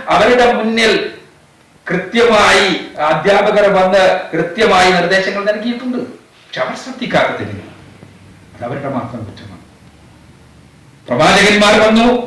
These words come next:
പ്രബോധകന്മാർ വന്നു, നിർദ്ദേശങ്ങൾ നൽകിയിട്ടുണ്ട്. അത് ശ്രദ്ധിക്കാത്തത് അവരുടെ മാത്രം കുറ്റമാണ്. അതുകൊണ്ട് റഹീം എന്നുള്ള നിലക്കുള്ള യഥാർത്ഥത്തിലുള്ള അള്ളാഹുവിന്റെ കാരുണ്യത്തിന്റെ പൂർണ്ണ പ്രകാശനം കഴിയണമെങ്കിൽ,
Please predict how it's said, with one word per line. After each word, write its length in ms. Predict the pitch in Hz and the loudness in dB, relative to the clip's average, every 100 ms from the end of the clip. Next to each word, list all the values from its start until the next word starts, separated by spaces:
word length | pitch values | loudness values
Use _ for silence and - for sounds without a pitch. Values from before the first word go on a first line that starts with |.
| - | -4
പ്രബോധകന്മാർ 680 | 185 180 240 240 247 233 226 | -2 2 4 4 4 4 4
വന്നു, 360 | 233 233 240 247 - - | 4 4 2 0 -2 -4
നിർദ്ദേശങ്ങൾ 480 | 170 190 190 185 | 0 2 0 0
നൽകിയിട്ടുണ്ട്. 520 | 175 156 156 147 139 127 | -2 -2 -4 -6 -4 -4
അത് 540 | 123 147 180 - - | 0 0 2 0 0
ശ്രദ്ധിക്കാത്തത് 600 | 175 - 277 220 190 165 | -4 -4 -4 -2 -2 -2
അവരുടെ 240 | 156 151 | -2 -2
മാത്രം 360 | 143 139 - 127 | -2 -4 -6 -10
കുറ്റമാണ്. 420 | 120 - 107 101 - - - - - | -12 -16 -16 -18 -18 -20 -20 -16 -6
അതുകൊണ്ട് 600 | 151 190 196 208 202 - 135 | -2 0 2 2 0 -2 -2
റഹീം 400 | 143 202 220 190 | 2 2 2 0
എന്നുള്ള 280 | 190 185 | 0 0
നിലക്കുള്ള 500 | 185 185 190 208 202 - - - - | 2 2 0 0 2 2 2 -2 -6
യഥാർത്ഥത്തിലുള്ള 760 | - - 185 - 202 180 196 185 | -8 0 0 0 -2 -4 -4 -2
അള്ളാഹുവിന്റെ 440 | 185 185 185 180 170 170 | -2 -2 -2 -6 -8 -6
കാരുണ്യത്തിന്റെ 540 | 175 190 190 175 175 | -6 -6 -8 -10 -10
പൂർണ്ണ 240 | 190 196 | -12 -14
പ്രകാശനം 720 | 196 - 170 170 196 214 190 170 | -14 -10 -6 -4 -4 -6 -6 -6
കഴിയണമെങ്കിൽ, 640 | 147 131 113 117 - | -6 -8 -10 -12 -16